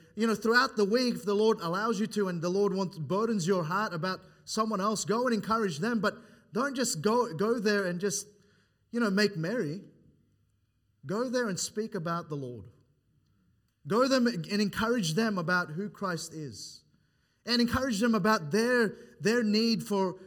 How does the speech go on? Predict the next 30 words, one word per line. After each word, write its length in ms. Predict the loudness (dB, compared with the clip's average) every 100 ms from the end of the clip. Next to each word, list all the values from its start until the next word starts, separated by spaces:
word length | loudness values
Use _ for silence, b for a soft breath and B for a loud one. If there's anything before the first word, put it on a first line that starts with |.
| B
uh, 200 | -6 -4
for 240 | -4 -2
the, 300 | 0 2 0 -2
the 80 | 0
Savior, 460 | 2 2 2 2
their 160 | 4 2
need 280 | 2 0 0
to 80 |
be 120 | -2 -2
plugged 420 | -4 -2 -2 -2
into 280 | -6 -6 -6
the 100 | -6
vine. 340 | -10 -14 -20 _ _ _ _ _ _ _ _ _ _ _ _ _ _ _
See, 160 | -2 2
the 100 | 2
branches, 560 | 2 0 0 0 -2
they 220 | 0 -2 -2
really 240 | -2 -2 -2
find 280 | -2 -4 -2
their 120 | -4
purpose 560 | -6 -10 -8 -8 -8 -10
on 180 | -10 -8
the 60 |
vine. 280 | -8 -10 -14 -20 _ _ _ _ _ _ _ _ _ _
You 80 | -10
know, 80 | -10
too 240 | -8 -8
many 120 | -8
times 460 | -8 -8 -8 -8 -8
we 160 | -8